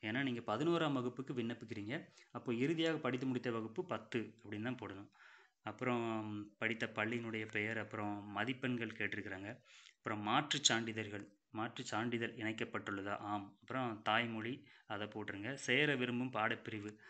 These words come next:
அதையும் எழுதிருங்க. அதே மாதிரி தான் மாணவ மாணவியின் கையெழுத்துங்கிறதுல கையெழுத்து வரக்கூடாது. ஏதேனும் தமிழ் எழுத்துக்கள் ஒரு நான்கு எழுத்துக்களை சேர்த்து வச்சுக்கோங்க. அப்புறம் நன்றியுரை அப்படிங்கிறத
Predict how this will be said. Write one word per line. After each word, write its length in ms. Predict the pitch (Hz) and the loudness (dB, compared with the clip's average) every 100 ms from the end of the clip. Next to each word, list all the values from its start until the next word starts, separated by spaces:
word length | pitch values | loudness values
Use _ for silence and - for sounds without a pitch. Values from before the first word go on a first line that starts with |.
| - - | -20 -8
அதையும் 300 | 104 104 120 | -2 0 0
எழுதிருங்க. 320 | 107 104 104 131 - _ 90 - 92 - - _ _ _ _ _ - | 0 -2 -2 -4 -6 _ -2 0 0 -4 -14 _ _ _ _ _ -10
அதே 200 | 113 110 147 | -4 2 2
மாதிரி 200 | 143 123 | 4 2
தான் 180 | 123 110 | 0 0
மாணவ 300 | 113 131 127 | 0 2 0
மாணவியின் 420 | 117 120 117 120 | 0 -2 -4 -4
கையெழுத்துங்கிறதுல 640 | 110 117 113 113 107 110 147 | -4 -4 -4 -6 -6 -6 -6
கையெழுத்து 360 | 104 110 123 117 | -6 -4 -4 -6
வரக்கூடாது. 440 | 107 104 104 123 185 - - - - - | -6 -6 -4 -4 -6 -10 -20 -20 -6 4
ஏதேனும் 400 | 113 117 123 113 | 6 6 2 0
தமிழ் 260 | 104 127 | 0 0
எழுத்துக்கள் 400 | 110 113 110 135 - - - _ | 0 -4 -4 -4 -6 -12 -20 _
ஒரு 140 | - | -8
நான்கு 300 | 107 101 110 | -4 -2 -2
எழுத்துக்களை 320 | 104 101 107 113 | -4 -4 -6 -6
சேர்த்து 320 | 110 101 104 | -8 -10 -8
வச்சுக்கோங்க. 340 | 101 101 101 101 | -8 -8 -8 -8
அப்புறம் 240 | 113 101 | -8 -6
நன்றியுரை 540 | 98 117 156 156 127 120 - - _ - | -2 0 4 4 6 2 0 -14 _ -16
அப்படிங்கிறத 520 | 104 104 104 101 101 | -12 -8 -6 -6 -6